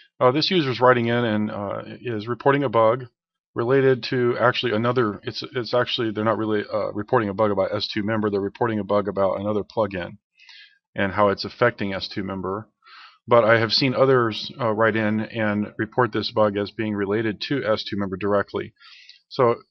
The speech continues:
anyway, I just wanted to clear up some confusion on why this particular, uh,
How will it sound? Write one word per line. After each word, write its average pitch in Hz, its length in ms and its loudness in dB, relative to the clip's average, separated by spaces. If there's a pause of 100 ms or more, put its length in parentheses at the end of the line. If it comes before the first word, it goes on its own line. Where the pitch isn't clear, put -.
(160)
anyway, 135 300 4
I - 40 2
just 156 180 0
wanted 120 180 2
to - 60 -6
clear 135 160 6
up 110 80 -2
some 110 160 -6
confusion 110 560 -4
on 98 360 -4
why 113 360 6
this 110 180 -6
particular, 104 680 -6 (140)
uh, 101 120 -4